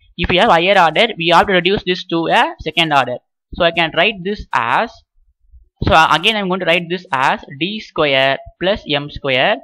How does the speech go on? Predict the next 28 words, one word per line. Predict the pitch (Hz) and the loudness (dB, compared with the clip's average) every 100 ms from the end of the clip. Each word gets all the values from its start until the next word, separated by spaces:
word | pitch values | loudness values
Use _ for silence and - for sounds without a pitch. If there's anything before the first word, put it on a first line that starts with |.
| _ _ _ - | _ _ _ -10
D | 156 214 | -8 -6
square | 208 - 151 143 147 143 | -6 -2 2 2 0 -2
minus | 143 165 180 202 | -4 -2 -4 -4
M | 143 139 | -6 -8
square | - 139 123 147 214 - _ _ _ | -8 -4 -2 0 -2 -8 _ _ _
into | 175 180 180 135 147 208 - | -4 -4 -4 -4 -2 -4 -6
sine | - 151 160 214 - | -4 0 0 -2 -4
M | 139 131 | -4 -2
X. | 139 139 - - _ _ _ _ _ _ _ _ _ _ _ _ _ | -4 -4 -12 -20 _ _ _ _ _ _ _ _ _ _ _ _ _
Right? | 180 247 240 _ _ 208 | -2 0 -2 _ _ 0
Now, | 185 214 285 - _ - - | 4 4 2 -4 _ -20 -4
we | 185 | 4
have | 190 226 | 4 4
to | 202 | -2
re-, | 190 - | -4 0
now | 190 247 | 2 2
I | 220 | 0
can | 196 | -2
replace | 175 220 - 160 190 240 - 147 | -2 -4 -2 0 0 -2 -8 -6
D | 196 208 | -6 -6
square | - 202 190 | -2 0 0
is | 180 180 | -2 -8
equal | 170 - 151 147 | -8 -2 -2 0
to | 196 226 | -2 -2
minus | 165 151 180 180 151 | 0 -2 -2 -4 2
of | 151 208 151 | 2 2 0
M | 147 160 | -4 -4
square. | - 135 127 214 | -4 0 2 2